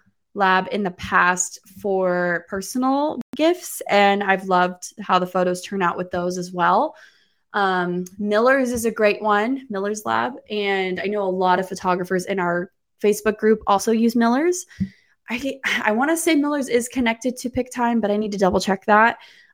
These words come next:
Um, I believe it is because I use them and they're also great. And then for albums, I use Red Tree Albums and also Q T Albums. So I, I gotta say, though, a lot of my income does come from prints, and that's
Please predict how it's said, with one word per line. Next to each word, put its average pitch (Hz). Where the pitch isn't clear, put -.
Um, 190
I 208
believe 208
it 247
is 190
because 190
I 190
use 208
them 254
and 190
they're 208
also 240
great. 233
And 220
then 208
for -
albums, 262
I 208
use 202
Red 185
Tree 202
Albums 185
and 180
also 180
Q 180
T -
Albums. -
So 185
I, 220
I 233
gotta 311
say, 226
though, 180
a 196
lot 208
of 359
my 233
income 196
does 175
come 185
from 214
prints, 262
and 202
that's -